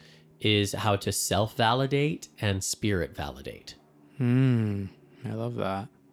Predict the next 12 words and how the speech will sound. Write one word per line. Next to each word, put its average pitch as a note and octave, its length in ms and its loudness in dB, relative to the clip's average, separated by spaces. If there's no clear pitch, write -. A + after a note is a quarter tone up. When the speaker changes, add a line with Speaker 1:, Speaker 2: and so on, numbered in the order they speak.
Speaker 1:
And C#3 160 0
even D3+ 420 2
after, A#2+ 460 0
like, A2 180 0
a A2 40 -2
long A2 280 0
day G#2 220 2
of G2 200 0
readings, G#2 840 0
I A#2 140 2
check - 260 2
myself, G#2 520 0